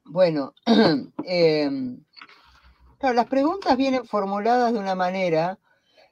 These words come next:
<clears throat> que parece que uno se vincula con una especialidad o con un oficio, con una senda de vida que pareciera venir de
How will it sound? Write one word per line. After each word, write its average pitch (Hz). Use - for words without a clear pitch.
<clears throat> 233
que 180
parece 208
que 202
uno 214
se 185
vincula 202
con 185
una 208
especialidad 180
o 202
con 160
un 165
oficio, 160
con 175
una 175
senda 208
de 170
vida 170
que 196
pareciera 269
venir 233
de 208